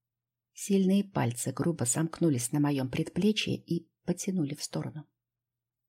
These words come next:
А я пошла, как пони на коротком поводе, но через несколько метров застыла. "Дэйв?" — пискнула я. Именно пискнула, потому что собственный голос показался мне каким-то тонким и бессильным,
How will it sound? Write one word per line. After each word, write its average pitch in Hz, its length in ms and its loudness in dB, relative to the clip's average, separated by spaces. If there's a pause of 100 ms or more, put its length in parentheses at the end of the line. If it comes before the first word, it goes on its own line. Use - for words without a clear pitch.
А 165 340 -2
я 170 240 0
пошла, 190 580 -4 (200)
как - 260 -6
пони 160 280 2
на 160 120 0
коротком 175 500 0
поводе, 196 540 -2 (400)
но 196 140 2
через 202 340 -2
несколько 151 480 -2
метров 170 380 -4
застыла. 143 540 -8 (840)
"Дэйв?" — 262 480 -2 (280)
пискнула 147 440 -4
я. 139 240 -8 (960)
Именно 233 320 6
пискнула, 156 500 0
потому 175 340 0
что 196 200 -6
собственный 233 540 0
голос 156 400 0
показался 185 640 -2
мне 185 240 -2
каким-то 190 520 -2
тонким 226 460 2
и - 200 -4
бессильным, 190 760 0